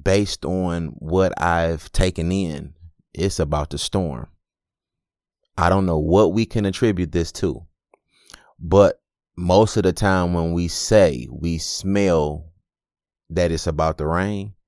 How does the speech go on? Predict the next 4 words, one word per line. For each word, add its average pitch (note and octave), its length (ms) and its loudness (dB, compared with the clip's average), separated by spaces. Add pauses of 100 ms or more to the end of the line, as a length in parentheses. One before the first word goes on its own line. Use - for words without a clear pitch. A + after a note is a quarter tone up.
(460)
usually E2+ 800 2 (260)
it E2+ 140 -4
comes. F2+ 600 -4 (1200)
It's E2+ 140 -4